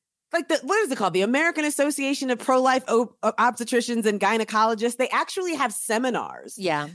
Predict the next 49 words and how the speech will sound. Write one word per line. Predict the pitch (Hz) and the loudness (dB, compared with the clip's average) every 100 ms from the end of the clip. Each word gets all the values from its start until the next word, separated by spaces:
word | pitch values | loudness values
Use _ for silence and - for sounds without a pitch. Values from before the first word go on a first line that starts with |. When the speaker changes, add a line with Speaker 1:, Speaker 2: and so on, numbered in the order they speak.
| - | 0
Speaker 1:
that | 240 240 | 0 0
teach | - 302 311 226 | -4 0 0 0
doctors, | 226 214 277 - 160 143 151 - | 0 2 2 0 -2 -2 -6 -6
quote | - 220 | -2 0
unquote | 226 226 | 0 -2
pro-life | - 247 240 220 | 0 0 2 0
doctors, | 208 196 226 170 160 _ - | 2 0 0 -6 -8 _ -4
to | 240 | -4
be | 160 254 277 | 2 2 2
expert | 220 226 - 196 | 0 -2 -2 0
witnesses. | 208 220 214 151 | 0 -2 -4 -2
They | 226 240 | 0 0
train | - - 320 427 480 | -2 -2 0 2 2
them | 202 107 78 90 _ _ _ _ _ | 0 -2 -8 -18 _ _ _ _ _
so | - | -4
that | 277 277 | 0 2
they | 311 | 0
can | 320 | 0
go | 240 262 311 | 2 4 2
into | 294 | 0
court | 254 - 349 254 - _ _ 247 | -4 0 2 2 0 _ _ -4
and | 262 | -2
dispute | 269 285 - - 311 392 233 - _ _ | -2 -4 -6 -2 4 4 2 -6 _ _
what | - 269 | 0 2
another | 269 262 262 | 2 2 2
emergency | 240 240 226 220 226 | 2 2 0 -2 -2
doctor | 190 185 185 | 0 0 -2
did | 165 160 | -4 -4
in | 151 | -4
a | 139 | -6
crisis. | 131 123 78 - | -8 -10 -12 -4
And | 226 226 | 0 2
then | 233 | 2
all | 226 240 | 2 2
of | |
a | 233 | 0
sudden, | 311 330 262 | 0 0 0
it's | 220 | -2
not | 233 214 185 | 0 -2 -2
reasonable | 226 240 226 202 | -2 -2 -2 0
that | 180 180 | 0 -2
you | 170 | -8
perform | 165 170 | -6 -4
that | 170 160 | -2 -4
abortion | 165 254 254 | 0 -2 0
and | 170 160 | -4 -2
you're | 147 | -4
in | 139 | -6
jail. | - 73 62 | -8 -12 -14